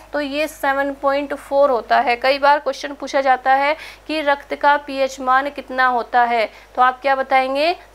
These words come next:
सेवन पॉइंट फ़ोर होता है। ठीक है, चलिए फटाफट से note down कीजिए इसे। अगर किसी चीज़ का पीएच मान, ये क्या है?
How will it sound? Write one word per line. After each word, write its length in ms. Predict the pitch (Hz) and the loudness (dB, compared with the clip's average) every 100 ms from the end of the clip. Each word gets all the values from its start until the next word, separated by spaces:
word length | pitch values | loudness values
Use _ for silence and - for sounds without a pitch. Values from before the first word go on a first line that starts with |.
| - | -4
सेवन 340 | 277 294 294 | -2 -2 -4
पॉइंट 440 | 277 269 269 320 349 | -4 -2 -2 -2 -8
फ़ोर 540 | 311 - 285 294 302 | -10 -10 -2 2 2
होता 420 | 277 220 214 233 | 0 -4 0 2
है। 300 | 233 240 180 - - - | 2 0 -2 -6 -20 -16
ठीक 180 | 262 285 | -4 2
है, 120 | 330 | 2
चलिए 360 | 330 285 294 294 | 2 -6 -6 -6
फटाफट 400 | 294 285 294 294 | -2 0 0 -2
से 160 | 311 | -4
note 180 | 285 277 | -4 -2
down 240 | 277 294 | -2 -2
कीजिए 340 | 285 294 294 311 | -4 -8 -6 -6
इसे। 300 | 277 320 339 - - - - - - - - - _ _ _ _ - _ _ _ _ _ _ _ _ _ - - - - - - - - | -2 0 0 -6 -20 -20 -20 -20 -20 -20 -20 -20 _ _ _ _ -20 _ _ _ _ _ _ _ _ _ -20 -20 -20 -20 -20 -20 -16 0
अगर 340 | - 285 359 | 2 4 2
किसी 420 | 381 320 311 330 339 | 0 -10 -8 -8 -8
चीज़ 380 | - 294 269 | -6 -6 -6
का 240 | 262 294 311 | 0 2 2
पीएच 520 | 311 277 277 269 269 | -2 -2 2 2 0
मान, 420 | 254 247 196 214 - _ _ _ - - - - - | 2 2 2 -2 -18 _ _ _ -20 -20 -20 -20 -10
ये 140 | 247 277 | -6 -2
क्या 220 | 294 277 | 2 2
है? 340 | 269 277 359 | 4 0 0